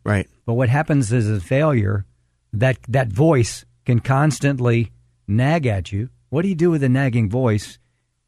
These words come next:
Speaker 2: Uh, and then folks that have failed, how do you get them back up?
Speaker 1: Sure.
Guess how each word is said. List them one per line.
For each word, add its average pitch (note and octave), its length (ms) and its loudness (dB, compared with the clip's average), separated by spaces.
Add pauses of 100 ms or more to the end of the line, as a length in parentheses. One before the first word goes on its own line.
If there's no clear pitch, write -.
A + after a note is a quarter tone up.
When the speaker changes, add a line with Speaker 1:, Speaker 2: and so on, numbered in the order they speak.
(140)
Speaker 2:
Uh, C3 260 -4
and D3 220 0
then E3 240 2
folks E3+ 360 -2
that D3 200 0
have D3 240 -2
failed, F2+ 460 -6 (100)
how C3+ 80 -4
do C#3+ 80 -4
you D3+ 80 -2
get B2+ 220 -4
them B2 160 0
back G#2 260 -4
up? F#2+ 240 -8
Speaker 1:
Sure. G#2 280 -2